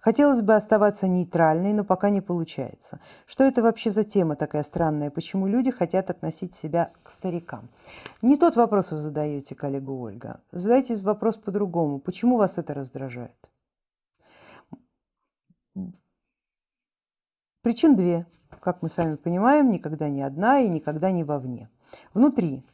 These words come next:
Вы боитесь старости. Пункт первый. Пункт второй. Вы зависите от среды, в которой находитесь, то есть от традиции, в которой вы находитесь.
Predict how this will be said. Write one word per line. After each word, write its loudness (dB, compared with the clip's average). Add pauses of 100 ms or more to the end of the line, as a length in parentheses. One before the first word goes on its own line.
(120)
Вы 2
боитесь 2
старости. -10 (720)
Пункт -10
первый. -16 (100)
Пункт 0
второй. 2 (680)
Вы 2
зависите 2
от -2 (1040)
среды, 0
в -10
которой 0
находитесь, -10
то -8
есть -6
от -8
традиции, -2
в -8
которой -6
вы -4
находитесь. -12